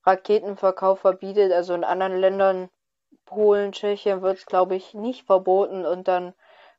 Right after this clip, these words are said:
fahren halt alle nach Polen, Tschechien rüber und kaufen sich da das, ja, also wenig sicherere Zeug, also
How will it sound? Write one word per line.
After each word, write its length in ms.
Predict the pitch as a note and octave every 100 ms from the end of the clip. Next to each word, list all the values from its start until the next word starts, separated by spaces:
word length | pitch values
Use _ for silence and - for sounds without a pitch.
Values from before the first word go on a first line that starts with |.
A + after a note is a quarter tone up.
| _
fahren 280 | G3+ G#3
halt 260 | G#3 G#3 G3+
alle 260 | F#3 G#3 G#3
nach 280 | G3 G3
Polen, 400 | - G#3+ G#3+ A3
Tschechien 480 | G#3+ G3+ G3 G3+ G#3+
rüber 300 | G#3 F#3+ F#3+
und 80 | F#3
kaufen 420 | F#3 F3+ F#3 F3+
sich 220 | F#3 F3+
da 180 | - F3
das, 400 | F3 F3 - - _ _ _ _ _ _ _ _ _ _ _ _ _ _ _
ja, 220 | E3+ F3+ F#3 _ _ _
also 400 | - F#3 F#3+ F#3 -
wenig 600 | F3+ G#3+ A#3 A3 G3 F#3+
sicherere 720 | - G3+ F#3 F3+ E3+ E3+ F3
Zeug, 340 | - F3+ F3
also 500 | E3+ E3+ E3+ E3+ D#3+